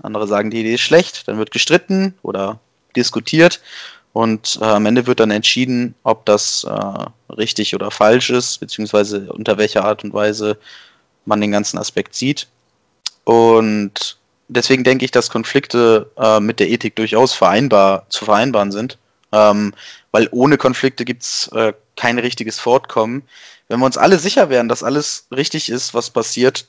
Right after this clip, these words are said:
dann wär's ja Stillstand. Deswegen denke ich schon, dass das durchaus vereinbar ist mit Ethik.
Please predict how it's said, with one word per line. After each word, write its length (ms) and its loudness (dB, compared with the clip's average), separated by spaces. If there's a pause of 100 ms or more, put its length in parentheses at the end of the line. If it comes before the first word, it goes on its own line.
dann 540 -2 (300)
wär's 320 0
ja 260 -2
Stillstand. 640 -2
Deswegen 460 -8 (180)
denke 160 2
ich 60 -4
schon, 180 -2
dass 140 -4
das 160 -8
durchaus 300 -8
vereinbar 480 -4 (360)
ist 320 -10
mit 120 -12
Ethik. 320 -14